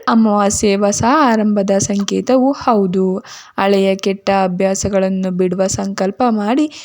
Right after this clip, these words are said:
ಉತ್ತಮ ಜೀವನಕ್ಕೆ ಹೆಜ್ಜೆ ಇಡುವುದಕ್ಕೆ ಈ ದಿನ ಅತ್ಯುತ್ತಮವಾಗಿದೆ.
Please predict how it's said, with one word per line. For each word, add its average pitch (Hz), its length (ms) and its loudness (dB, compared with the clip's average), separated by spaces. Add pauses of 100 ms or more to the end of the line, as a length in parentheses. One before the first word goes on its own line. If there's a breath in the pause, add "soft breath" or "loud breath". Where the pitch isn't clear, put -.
(160 loud breath)
ಉತ್ತಮ 330 440 0
ಜೀವನಕ್ಕೆ 196 680 0
ಹೆಜ್ಜೆ 190 540 0
ಇಡುವುದಕ್ಕೆ 185 640 0 (320 loud breath)
ಈ 359 260 4
ದಿನ 233 180 4 (240)
ಅತ್ಯುತ್ತಮವಾಗಿದೆ. 185 1400 0